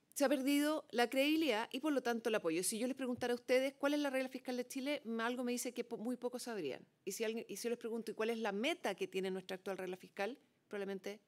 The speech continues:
casi ninguno me diría cuál es. Así de complejo y eso que ya llevamos veinte años de regla. Pa-, esto, no se preocupen, no se asusten, no lo vamos a ver en detalle,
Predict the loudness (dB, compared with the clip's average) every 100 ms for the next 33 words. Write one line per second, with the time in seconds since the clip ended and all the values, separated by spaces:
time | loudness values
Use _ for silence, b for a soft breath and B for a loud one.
0 | _ -10 -8 -4 -4 -4 -4 -6 -6 -8
1 | -10 -12 _ _ _ _ _ _ _ -8
2 | -4 0 2 2 2 2 0 -4 -2 -2
3 | 0 0 0 -2 -4 -4 -4 -8 -8 -10
4 | -12 -14 -18 _ _ _ _ _ _ _
5 | -20 B B B B B B B _ _
6 | -4 0 4 4 4 0 0 -2 -4 -2
7 | -2 -2 -2 -2 -2 -2 2 2 2 0
8 | 2 4 6 4 4 0 2 2 2 4
9 | 2 2 -4